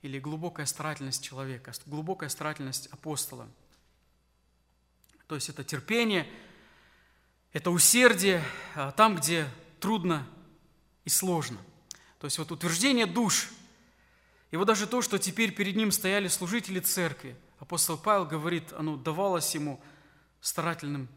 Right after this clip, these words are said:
трудом. Посмотрите, эта же мысль повтор-, повторяется в тридцать первом стихе, где Павел говорит, что «три года, день и ночь, непрестанно со слезами учил вас». То есть тоже была отличительная черта вот его служения, он понимал, что ему нужно глубокое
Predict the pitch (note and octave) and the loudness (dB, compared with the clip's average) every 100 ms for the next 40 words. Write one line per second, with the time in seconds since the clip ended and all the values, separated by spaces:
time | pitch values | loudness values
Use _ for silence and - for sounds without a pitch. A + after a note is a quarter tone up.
0 | - - C#3+ B2+ A2 - _ _ - _ | -16 -12 -10 -10 -14 -18 _ _ -20 _
1 | _ - D#3 F#3 G3 D#3 D3+ D3+ G3+ - | _ -10 -4 -4 -4 -6 -6 -4 -2 -4
2 | D3 - - D3 - - - - C#3+ - | -6 -12 -12 -12 -14 -18 -20 -18 -12 -6
3 | F3 F#3+ D3 - C#3 C3+ - D#3 C#3 B2+ | -6 -6 -8 -10 -10 -10 -10 -8 -6 -6
4 | - - F#3 F3 - - - - _ _ | -8 -4 -4 -4 -14 -20 -20 -20 _ _
5 | C#3 C#3 F3 E3 D3+ D#3 D3+ - D3 - | -16 -2 -2 0 -2 -2 -2 -2 -4 -2
6 | G3 F3+ D3 D#3+ G3+ A#3 D#3+ - - - | -2 -2 0 2 4 2 0 -12 -18 -20
7 | _ - D#3+ E3 D#3 F#3+ A3 - - D#3+ | _ -4 0 2 2 2 2 0 -2 -6
8 | D#3 D3 - F#3+ G3 D#3+ - - C#3+ D3+ | -4 -2 0 0 0 -2 -4 -6 -4 -4
9 | D3 C#3+ C3+ - C#3 B2 A2+ - - - | -4 -6 -8 -8 -10 -10 -12 -14 -16 -20
10 | - - - - - - - A3 G3 D#3+ | -20 -20 -20 -8 0 0 2 -2 0 -4
11 | D3+ D#3 F#3 F3 D#3 C#3+ D3 - E3 C#3+ | -4 -4 -6 -4 -6 -4 -4 -2 -2 -4
12 | D3+ C#3+ - C#3+ D3+ A3 G3 C3 C3 C#3+ | -6 -6 -6 -4 0 0 0 -4 -8 -6
13 | D3+ G3 F#3 - C#3+ C#3+ D#3 D3 C3+ C3+ | -2 -2 -2 -6 -6 -6 -6 -8 -8 -8
14 | E3+ E3 C#3+ B2 | -8 -8 -8 -10